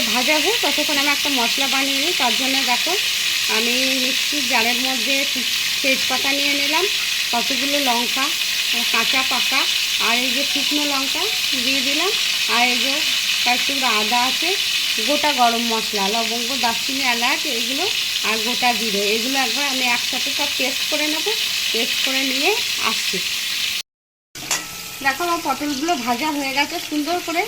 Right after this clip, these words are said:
ব্রাউন কালার হয়ে গেছে। আর পটলগুলো এবার তুলে নিচ্ছি। এবার আমি ওই পটল ভাজা তেলের মধ্যেই দেখো দিয়ে দিচ্ছি একটা শুকনো লঙ্কা আর কতগুলো কাজু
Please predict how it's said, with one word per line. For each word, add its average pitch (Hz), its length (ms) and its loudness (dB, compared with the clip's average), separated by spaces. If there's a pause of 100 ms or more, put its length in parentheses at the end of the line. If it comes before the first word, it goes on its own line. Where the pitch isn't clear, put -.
(680)
ব্রাউন 262 260 2 (140)
কালার 262 340 2
হয়ে 302 200 0
গেছে। 320 220 -4 (840)
আর 247 140 -6
পটলগুলো 254 480 -4
এবার 311 180 -2
তুলে 254 260 -2
নিচ্ছি। 214 180 -4 (3000)
এবার 285 260 4
আমি 330 100 0 (100)
ওই 339 160 -2
পটল 302 240 0 (100)
ভাজা 302 180 2 (100)
তেলের 294 380 0
মধ্যেই 294 380 0
দেখো 285 220 -2 (1400)
দিয়ে 294 200 0
দিচ্ছি 302 280 -2
একটা 302 240 -2
শুকনো 277 280 -2 (100)
লঙ্কা 294 320 0 (1000)
আর 247 100 2 (180)
কতগুলো 285 420 -2 (680)
কাজু 262 320 0